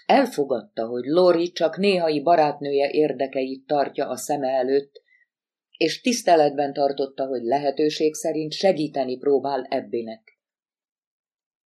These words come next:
Felismerte az igazságát abban is, hogy a boncolás során minden létező helyről mintát vett, ezért neki is nehezére esett elképzelnie,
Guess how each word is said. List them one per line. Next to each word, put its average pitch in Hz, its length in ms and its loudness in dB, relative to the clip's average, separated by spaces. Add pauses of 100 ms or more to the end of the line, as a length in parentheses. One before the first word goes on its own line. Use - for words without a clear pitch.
(320)
Felismerte 139 840 0
az 135 140 -4
igazságát 139 760 -4
abban 147 360 0
is, 156 300 -10 (460)
hogy 156 160 0
a 147 60 6
boncolás 156 580 2
során 143 400 0
minden 151 380 -2
létező 139 520 0
helyről 139 440 0
mintát 147 500 -2
vett, 160 360 -4 (400)
ezért 165 380 6
neki 214 360 2
is 123 160 -4
nehezére 135 600 0
esett 127 300 0
elképzelnie, 165 1000 2